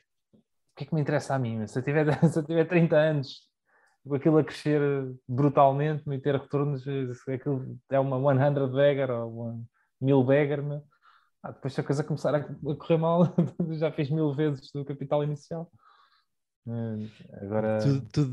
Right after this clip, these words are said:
Speaker 2: depende de, de, e há aqui várias, várias respostas a essa pergunta. N-, não há uma que esteja certa ou errada, mas tudo depende do que tu queres e do teu horizonte temporal.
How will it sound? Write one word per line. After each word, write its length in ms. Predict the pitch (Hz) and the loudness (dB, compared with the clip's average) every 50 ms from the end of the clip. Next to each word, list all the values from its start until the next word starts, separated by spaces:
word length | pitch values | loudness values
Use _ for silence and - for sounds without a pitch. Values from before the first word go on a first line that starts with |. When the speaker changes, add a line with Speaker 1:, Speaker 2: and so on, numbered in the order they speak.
| 127 120 | -4 -6
Speaker 2:
depende 400 | 117 - 147 160 156 160 160 143 | -2 2 2 2 2 2 -2 -4
de, 300 | 139 131 135 151 160 156 | -4 -2 -2 -2 -2 -4
de, 180 | - 123 117 104 104 | -4 -6 -6 -4 -4
e 60 | 110 | -4
há 60 | 107 | -6
aqui 180 | 104 - - 113 | -6 -6 -6 -4
várias, 320 | 110 120 120 127 135 135 | -2 -2 -2 -2 -2 -2
várias 280 | 127 127 127 139 135 117 | 0 0 0 0 -2 -4
respostas 480 | 107 - - - 135 120 - - 120 | -6 -8 -4 0 0 0 -2 -2 -4
a 60 | 120 | -4
essa 180 | 123 117 - 127 | -4 -2 -4 -6
pergunta. 380 | 110 117 107 104 104 101 95 101 | -6 -6 -8 -8 -8 -8 -8 -8
N-, 480 | 101 101 104 107 113 113 117 113 113 | -8 -8 -8 -8 -8 -6 -6 -6 -6
não 420 | 117 117 117 110 107 107 110 110 110 | -8 -8 -8 -8 -6 -4 -4 -2 0
há 80 | 113 | 0
uma 260 | 117 120 131 135 139 | 0 2 2 0 0
que 60 | 113 - | -2 -2
esteja 280 | - - 123 110 110 | -6 -6 -4 -4 -6
certa 420 | 107 - - 113 104 92 - - 107 | -8 -8 -6 -6 -6 -8 -8 -8 -10
ou 40 | |
errada, 340 | 101 95 - 98 101 95 92 92 | -8 -8 -8 -8 -8 -8 -8 -10
mas 140 | 92 85 | -14 -14
tudo 140 | - - 101 | -14 -16 -16
depende 300 | - _ - 123 123 127 | -14 _ -8 -6 -6 -4
do 80 | 120 117 | -6 -8
que 80 | - | -10
tu 100 | - - | -12 -16
queres 320 | - - 180 190 196 160 139 | -8 -4 -2 -2 -2 -2 -4
e 80 | 131 | -6
do 80 | 117 101 | -6 -6
teu 180 | - - 117 107 | -8 -10 -8 -8
horizonte 320 | 107 101 92 101 117 101 | -8 -8 -6 -6 -8 -8
temporal. 520 | - - 113 98 - - 147 160 165 165 | -6 -8 -8 -6 -2 0 0 2 0 0